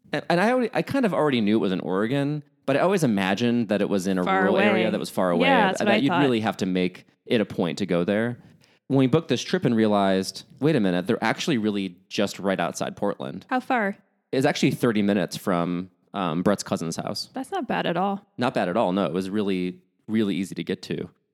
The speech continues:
Speaker 1: So we went. So the farm is only open four weekends a year, just all the weekends in October, and that's it. <laughs> And then it's public, get out.
Speaker 2: Wow.
Speaker 1: Only roll-offs from that, from that point forward.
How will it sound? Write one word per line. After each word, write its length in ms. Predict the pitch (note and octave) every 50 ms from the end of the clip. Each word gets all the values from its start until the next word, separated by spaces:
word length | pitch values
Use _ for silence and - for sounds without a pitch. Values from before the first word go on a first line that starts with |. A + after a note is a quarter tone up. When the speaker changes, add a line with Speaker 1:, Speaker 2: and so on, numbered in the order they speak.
| _ _ _ _ _ -
Speaker 1:
So 140 | - - C3
we 80 | C3+ C#3
went. 400 | A#2+ G#2+ A#2 - - - - - _
So 600 | - - - - A2 A2 A2 A2 A2 A2 A2 - - _ _ _ _ _ _ _
the 100 | - C3
farm 240 | - - D#3 G3 A#3+
is 80 | G#3 F3
only 160 | C#3+ A#2 G2+
open 560 | - A2 C#3 - G#2+ F#2 F2+ E2+ E2+ F2 F#2 - _ _ _
four 340 | - - - - C#3 B2+ B2
weekends 380 | A#2 G#2+ G#2+ G#2 A#2 G2+ G2 E2+
a 60 | E2+
year, 360 | E2 F#2 F#2 - - F#2+ F#2+ _ _ _ _ _ _ -
just 240 | A#2+ A#2+ - - -
all 140 | - G#2 A2
the 100 | G#2+ A2
weekends 280 | F#2+ G#2 F#2+ - F#2+ F#2+
in 60 | F#2+
October, 440 | F2 F2 - - G#2 F#2 F#2+ A2+ A2+
and 180 | - - G2 F#2+
that's 160 | F#2 - - - _ -
it. 260 | - F#2 D#2+ - - D3 - - - -
<laughs> 80 | - - - _ _ - _ _ _ - - -
And 140 | - B2
then 80 | B2 A#2+
it's 120 | A#2+ A2+
public, 540 | - - - C3+ A#2 C3 C3 - - - F#2+
get 180 | - G#2 G2+ F#2+
out. 260 | F2+ D#2+ D2+ - A2+ - _ _ _ - A3+
Speaker 2:
Wow. 340 | A#3 A3+ F#3+ F#3+ G3+ G3+ F#3+
Speaker 1:
Only 200 | C3 B2+ B2 A#2
roll-offs 480 | G2 G2 G2 F2+ D#2+ D2+ D2+ F2 - -
from 140 | - G2 F2+
that, 220 | E2 - - _
from 120 | - A2 G2
that 140 | F2 C#2+ -
point 220 | - - C#2+ -
forward. 360 | - D#2+ D#2 D#2+ D2 D2+ -